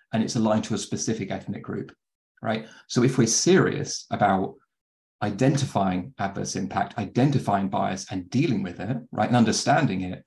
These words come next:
we need to go beyond, um, B M E. So this is our second action point. Our second call to action is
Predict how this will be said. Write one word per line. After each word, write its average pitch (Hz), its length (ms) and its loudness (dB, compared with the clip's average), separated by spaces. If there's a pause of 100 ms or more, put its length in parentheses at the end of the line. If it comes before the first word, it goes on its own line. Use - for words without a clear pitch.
(220)
we 113 140 6
need 135 260 8
to - 80 -6
go 104 180 2
beyond, 95 560 0 (460)
um, 95 540 2 (280)
B 101 160 2
M 92 160 2
E. - 140 -2
So - 140 -4
this 165 140 2
is - 100 -2
our 107 120 0
second - 380 -2
action 90 320 -8
point. 95 280 -8
Our 101 60 -4
second 110 320 -2
call 98 200 -8
to 107 120 -4
action 98 360 -4
is 95 380 -4